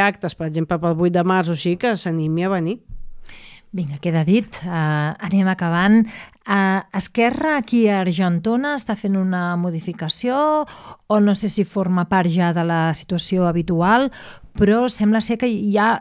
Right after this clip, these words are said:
Speaker 2: s'uneixen Òrrius, Dosrius, Argentona. M'ho explica una mica què, què, què passa aquí?
Speaker 1: Ah, val.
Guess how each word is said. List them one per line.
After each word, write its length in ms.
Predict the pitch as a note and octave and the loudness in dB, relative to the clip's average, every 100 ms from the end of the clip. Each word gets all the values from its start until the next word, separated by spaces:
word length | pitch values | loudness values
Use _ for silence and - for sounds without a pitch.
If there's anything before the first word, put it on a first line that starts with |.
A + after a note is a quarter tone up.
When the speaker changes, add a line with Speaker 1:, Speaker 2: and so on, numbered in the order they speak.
| - F#3+ | -6 -14
Speaker 2:
s'uneixen 720 | - G#3+ G#3 A3+ D4 D4+ D4 - | -4 2 4 2 -2 -6 -6 0
Òrrius, 540 | G#3+ C4+ C#4 C#4 B3 G3+ | 0 2 0 -2 -2 -2
Dosrius, 640 | G3 G3+ B3 C#4 C#4 A3+ | -2 -2 0 0 0 0
Argentona. 400 | F#3 F#3+ G3 A3+ | 0 0 2 2
M'ho 140 | A#3+ G3 | 2 0
explica 240 | G#3+ G#3+ | -2 0
una 140 | G3+ F#3+ | 0 2
mica 220 | G3+ A3 | -2 -2
què, 140 | G3 F#3+ | -4 -4
què, 160 | - F#3+ | -8 -10
què 80 | G3 | -8
passa 240 | F3+ - | -6 -8
aquí? 80 | - | -4
Speaker 1:
Ah, 220 | G#3 F#3 - - | 0 0 -2 -4
val. 320 | F#3 E3+ D#3+ | -2 0 -4